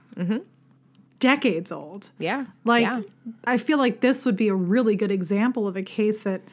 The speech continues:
Speaker 2: that would be really useful for
Speaker 1: They have
Speaker 2: if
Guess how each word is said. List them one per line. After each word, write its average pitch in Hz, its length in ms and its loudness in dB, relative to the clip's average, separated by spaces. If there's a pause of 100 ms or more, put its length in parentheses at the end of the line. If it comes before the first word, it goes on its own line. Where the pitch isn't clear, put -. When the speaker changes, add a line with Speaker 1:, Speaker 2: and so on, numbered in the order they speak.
(420)
Speaker 2:
that 233 180 4
would 240 100 4
be 214 100 4
really 196 240 2
useful 240 400 0
for 180 480 -6 (340)
Speaker 1:
They 226 220 2
have 226 540 4
Speaker 2:
if - 560 -14